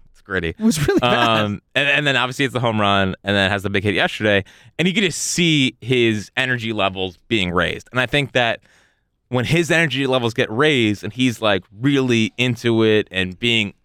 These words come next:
Speaker 1: Bryce freaking Harper, that's when this team plays at its best, because they could be like, "All right, we got our guy back." Uh, and that's what we saw for a majority of the postseason last year.
Speaker 2: Yeah.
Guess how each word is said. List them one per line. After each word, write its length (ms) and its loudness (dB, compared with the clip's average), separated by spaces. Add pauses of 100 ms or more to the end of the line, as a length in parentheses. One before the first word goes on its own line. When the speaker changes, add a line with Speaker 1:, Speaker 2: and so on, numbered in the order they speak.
(120)
Speaker 1:
Bryce 300 -2
freaking 360 -4
Harper, 460 -2 (720)
that's 300 -4
when 60 -6
this 140 -6
team 220 0
plays 280 0
at 80 0
its 120 -6
best, 320 -4
because 260 -2
they 120 -2
could 120 -4
be 100 2
like, 180 0
"All 80 0
right, 140 -2
we 80 -6
got 180 -2
our 80 -4
guy 220 -14
back." 320 -20 (140)
Uh, 280 -2
and 160 -6
that's 140 -4
what 40 -8
we 60 0
saw 220 0
for 280 0
a 80 -4
majority 540 -2
of 80 0
the 40 -4
postseason 360 -2
last 240 -12
year. 140 -14
Speaker 2:
Yeah. 240 0